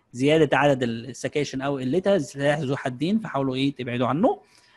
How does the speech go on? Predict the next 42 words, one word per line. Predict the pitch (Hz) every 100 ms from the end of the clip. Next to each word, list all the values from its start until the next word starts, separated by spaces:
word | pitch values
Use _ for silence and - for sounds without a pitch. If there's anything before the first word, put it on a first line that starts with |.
| _ _ _ -
آه، | 131 135 131
لان | 127 147
هنا | 156 156
كانت | 156
الاول | 139 135 165 180
كانت | 165 143
تلاتة | 131 135 143
وتمانين | 127 127 139 135 120
تسعمية | - 127 135
وستاشر، | 135 127 160 175
دلوقتي | 180 147 151
بقت | 127 -
كام؟ | 135 135 - _ _ _ _ _ -
تلاتة | 123 139
وتمانين | 131 123 123 151
تمنمية | 139 120 127
وتسعين، | 123 117 117 113 123 143
قلت | 135 110
كمان | - 113 113
مش | 113
زادت، | 113 110 _ - _ _ _ _ -
تمام؟ | 131 143 233 - _ _ _
في | - 202
نفس | -
الوقت | 185 190
القطاعات | 180 - 151 170
زادت | 180 175
هنا، | 151 185
ولكن | 190 190 196
القطاعات | 175 147 156 185
الفيو | 156 135 185 196
اللي | 147 127 123
كانت | 120 123
موجوده | 123 127 156 151
هنا | 160
اختفت. | - 190 240 262
كل | - 185
ما | 170
هناك | 165
هتعمل | 151 151 151
ده | 143 135
برضو | 139 139 147